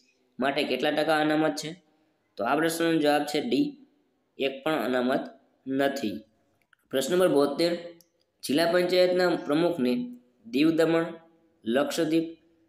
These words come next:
દાદરા નગર હવેલીમાં કયા નામે ઓળખાય છે? તો આ પ્રશ્નનો જવાબ છે સી, પ્રેસિડેન્ટ કમ ચીફ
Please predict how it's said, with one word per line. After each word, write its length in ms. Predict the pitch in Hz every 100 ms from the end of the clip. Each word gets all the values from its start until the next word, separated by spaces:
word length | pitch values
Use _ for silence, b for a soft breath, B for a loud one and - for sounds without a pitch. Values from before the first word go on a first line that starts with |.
| _ -
દાદરા 400 | 123 127 151 156
નગર 260 | 160 156 135
હવેલીમાં 680 | 123 151 139 113 113 123 -
કયા 160 | 147 147
નામે 280 | 151 151 151
ઓળખાય 400 | 143 143 147 147
છે? 240 | 147 156 _ b b b _ -
તો 60 |
આ 80 | 131
પ્રશ્નનો 320 | 160 160 165
જવાબ 240 | 151 151 -
છે 260 | 160 165 - - -
સી, 420 | - 156 - -
પ્રેસિડેન્ટ 500 | 131 - 156 160 160 - _ -
કમ 220 | 160 165
ચીફ 360 | - 147 147